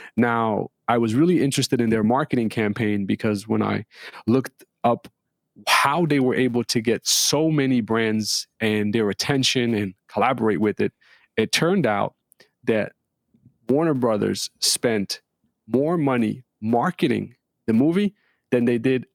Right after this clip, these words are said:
actually producing it. And so they spent an average of a hundred and fifty million dollars. That was their marketing budget,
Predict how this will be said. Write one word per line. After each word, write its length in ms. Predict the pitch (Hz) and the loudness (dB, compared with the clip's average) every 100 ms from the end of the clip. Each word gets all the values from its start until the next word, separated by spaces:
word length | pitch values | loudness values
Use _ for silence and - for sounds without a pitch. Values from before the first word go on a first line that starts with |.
| - | -4
actually 460 | 123 - 120 120 - _ | -2 0 0 -2 -6 _
producing 560 | 131 117 127 - 98 | -4 0 0 0 -4
it. 260 | 85 - - _ _ _ | -6 -10 -20 _ _ _
And 120 | 113 104 | -2 2
so 80 | |
they 100 | 113 | 2
spent 380 | 117 - 113 - - - | 0 0 -2 -4 -6 -4
an 100 | 110 | 0
average 480 | 117 113 113 - - _ - | 0 0 -2 -4 -12 _ -4
of 80 | 113 | -4
a 60 | |
hundred 320 | 107 139 135 107 | 0 0 2 0
and 100 | - | -2
fifty 240 | 143 160 | -2 2
million 320 | 131 127 123 | 2 2 2
dollars. 320 | 113 113 131 | 2 2 0
That 140 | 120 113 | 0 0
was 100 | 113 | 0
their 140 | 110 | -2
marketing 420 | 101 110 135 151 | 0 0 0 0
budget, 300 | 160 165 190 | 0 0 -2